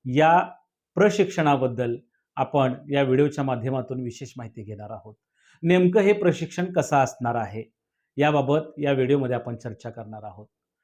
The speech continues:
मित्रांनो, आपल्याला माहिती आहे की सलग सेवेची बारा वर्ष पूर्ण झाल्यानंतर किंवा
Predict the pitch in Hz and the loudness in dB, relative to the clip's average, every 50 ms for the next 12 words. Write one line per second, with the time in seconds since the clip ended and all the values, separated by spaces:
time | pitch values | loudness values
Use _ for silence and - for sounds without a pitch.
0 | _ _ _ _ _ _ _ - 170 170 208 190 202 202 202 196 175 180 180 190 | _ _ _ _ _ _ _ -4 -2 0 2 2 4 6 6 4 6 6 4 4
1 | 190 185 180 180 185 185 180 180 196 196 180 - - 185 175 196 233 220 190 - | 4 2 2 2 2 2 2 4 2 2 2 2 2 4 4 4 4 2 0 0
2 | - 185 170 175 180 175 196 175 147 147 139 143 156 160 160 147 - - 160 - | 0 2 4 4 2 2 0 0 2 2 4 4 4 4 2 0 -2 -4 -10 -6
3 | 156 143 143 143 139 123 127 127 131 131 131 127 120 113 - 131 120 104 - _ | -2 0 2 2 2 0 0 0 0 0 0 -2 -4 -6 -4 -6 -6 -6 -8 _
4 | _ _ _ _ _ _ _ - 202 214 247 | _ _ _ _ _ _ _ 2 4 4 4